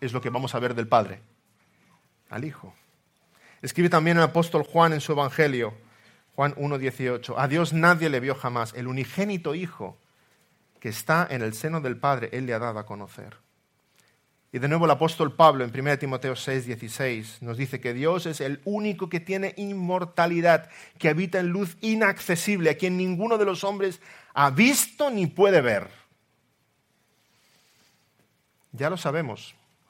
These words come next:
Juan, a Dios nadie le ha visto jamás. El Señor Jesucristo le ha dado a conocer.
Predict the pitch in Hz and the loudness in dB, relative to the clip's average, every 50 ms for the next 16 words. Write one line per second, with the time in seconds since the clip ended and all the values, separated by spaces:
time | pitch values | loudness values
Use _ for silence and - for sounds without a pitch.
0 | - 90 123 120 120 101 95 107 - _ _ _ _ _ _ _ _ _ _ _ | -16 -8 -6 -6 -6 -6 -8 -14 -20 _ _ _ _ _ _ _ _ _ _ _
1 | _ - 113 104 110 127 143 151 156 151 - - - - - - _ _ _ _ | _ -12 -10 -6 -4 -4 -4 -4 -4 -8 -12 -18 -20 -20 -20 -20 _ _ _ _
2 | _ - 127 127 131 127 123 123 120 117 120 120 _ _ _ _ _ _ - - | _ -10 -6 -4 -4 -4 -6 -8 -10 -10 -10 -14 _ _ _ _ _ _ -14 -8
3 | 120 117 110 110 107 - - - - 107 107 110 - _ _ _ _ _ _ _ | -8 -6 -6 -6 -8 -10 -12 -12 -12 -12 -12 -14 -18 _ _ _ _ _ _ _
4 | _ _ _ _ _ _ _ _ _ _ _ - 117 107 98 90 85 - - - | _ _ _ _ _ _ _ _ _ _ _ -10 -8 -8 -8 -8 -10 -12 -16 -18
5 | - - _ _ _ _ _ _ _ _ _ _ _ _ _ - - - - 107 | -18 -20 _ _ _ _ _ _ _ _ _ _ _ _ _ -18 -16 -14 -12 -10
6 | 101 120 151 143 - 165 - 165 - 175 170 170 170 - - 110 104 107 110 - | -8 -8 -8 -8 -8 -10 -12 -10 -10 -8 -8 -8 -10 -10 -12 -12 -12 -12 -14 -20
7 | _ - - 113 120 113 113 120 113 107 104 104 98 101 - 104 101 101 98 - | _ -12 -6 -2 -2 0 0 0 -2 -2 -2 -4 -8 -8 -12 -14 -14 -14 -14 -12
8 | 110 98 98 | -12 -12 -12